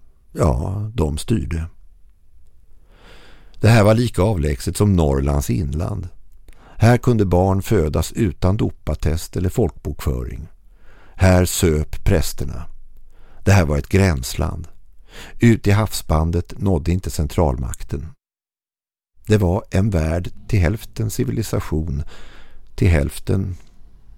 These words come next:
något annat. Men jag tror också det var därför han slutade. Inte bara åldern,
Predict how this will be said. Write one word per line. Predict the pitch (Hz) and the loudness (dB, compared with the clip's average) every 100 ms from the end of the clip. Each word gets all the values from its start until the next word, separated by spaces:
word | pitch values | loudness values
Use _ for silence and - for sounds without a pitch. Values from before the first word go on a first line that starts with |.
| - - | -20 -14
något | - 92 101 90 90 92 | -6 -4 -2 0 2 2
annat. | 73 78 - - - - - - - - - - - - - - - - - - - - - | 2 0 -4 -8 -8 -8 -12 -12 -10 -10 -10 -12 -12 -12 -12 -12 -14 -14 -16 -16 -18 -18 -2
Men | 101 117 110 - | 6 6 6 2
jag | 107 98 | 2 4
tror | 117 95 | 4 4
också | 82 - - 90 87 - | 2 -2 0 2 2 -4
det | - 90 | -2 0
var | 78 | 2
därför | 76 69 71 - | 0 0 -2 0
han | 73 | 0
slutade. | - 71 - - 73 87 - - - - - - - - | 0 -4 -2 -4 -4 -8 -12 -20 -20 -20 -20 -20 -20 -6
Inte | 110 92 95 | 0 4 6
bara | 101 98 | 6 4
åldern, | 82 69 80 90 73 | 2 0 0 0 -2